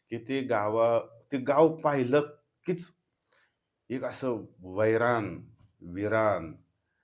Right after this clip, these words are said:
आणि, अ, गरिबीचं दर्शन घडतं. तर त्या गावची शंभर टक्के लोकसंख्या ही बौद्ध समाजाची होती आणि तिथं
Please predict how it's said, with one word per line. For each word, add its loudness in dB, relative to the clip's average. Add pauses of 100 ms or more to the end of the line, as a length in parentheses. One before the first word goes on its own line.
(220)
आणि, -10
अ, -8 (920)
गरिबीचं 0
दर्शन 0
घडतं. -6 (1600)
तर -6 (400)
त्या -2
गावची -2
शंभर -4
टक्के -8
लोकसंख्या -10 (1300)
ही -8
बौद्ध -4
समाजाची -12
होती -18
आणि -16
तिथं -12